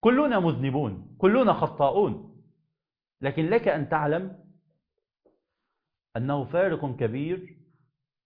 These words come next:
بين من الأصل عنده أن يكون مطيعاً لله ويذل، والأصل عنده الطرف الثاني أن يكون الأصل المعصية،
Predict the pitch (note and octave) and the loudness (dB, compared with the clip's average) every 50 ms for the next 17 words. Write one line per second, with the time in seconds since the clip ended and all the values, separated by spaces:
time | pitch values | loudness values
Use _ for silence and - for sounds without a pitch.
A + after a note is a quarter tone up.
0 | _ _ - A#2 A#2+ B2 A#2+ A#2+ A#2 A#2+ B2 B2 B2 A#2+ A#2+ A#2+ - - - - | _ _ -10 -8 -6 -6 -4 -4 -6 -6 -6 -6 -8 -8 -10 -8 -6 -6 -6 -6
1 | - - B2 A#2 A#2 D#3 F#3 E3+ C#3+ C3 B2+ A2 A2+ G#2 - - B2 A#2+ A#2 A#2 | -8 -10 -10 -8 -6 -6 -6 -6 -4 -4 -4 -4 -6 -8 -8 -8 -6 -6 -6 -6
2 | A#2 D#3+ E3 D#3+ C#3+ C3 A#2+ A2+ B2 C3+ - B2+ A#2+ A#2 A2 A2+ A2 A2+ B2+ C#3 | -6 -6 -6 -4 -4 -4 -6 -6 -6 -6 -6 -4 -4 -4 -6 -6 -6 -4 -4 -4
3 | C#3 - - - A2+ A2+ A2+ A2+ G#2+ A2+ F#3 A3+ A3 G3 - - - - _ _ | -4 -4 -6 -4 -4 -2 -2 -2 0 2 0 0 0 -4 -10 -14 -20 -20 _ _
4 | _ _ _ _ _ _ _ _ _ _ _ _ _ _ _ _ _ _ _ _ | _ _ _ _ _ _ _ _ _ _ _ _ _ _ _ _ _ _ _ _
5 | _ _ _ - G2+ G#2 G#2 G#2+ - - F#3+ F#3+ - - B2 A#2+ G#2 A2 C3+ C#3 | _ _ _ -12 -8 -8 -8 -6 -4 -4 -4 -4 -6 -10 -8 -6 -4 -4 -4 -6
6 | C3+ B2+ B2+ B2 B2 C#3 D3+ D#3+ D#3+ - - - _ _ _ _ _ _ _ _ | -8 -6 -6 -6 -6 -6 -8 -10 -12 -16 -20 -20 _ _ _ _ _ _ _ _
7 | _ - - A#2+ B2 G#2+ A2 G#2 - B2+ C#3 D3+ E3 F3 F#3+ A#3 - - - _ | _ -6 -4 -4 -4 -4 -8 -10 -10 -8 -8 -8 -8 -8 -12 -14 -16 -18 -20 _
8 | _ _ _ _ _ _ _ _ _ _ - - A#2 B2 A#2+ A#2 A#2 - F3 F#3 | _ _ _ _ _ _ _ _ _ _ -10 -6 -6 -4 -4 -4 -4 -2 -2 -2
9 | E3 D3+ C#3+ - - G3 F#3+ G3 - D#3+ D#3 D3 C#3+ C#3 C3+ C3 B2+ - F3+ F#3+ | -2 -2 -4 -2 -2 -2 -2 -4 -4 -4 -2 -2 0 2 0 0 0 -2 -6 -6
10 | G3+ F#3 - - - | -6 -6 -8 -12 -20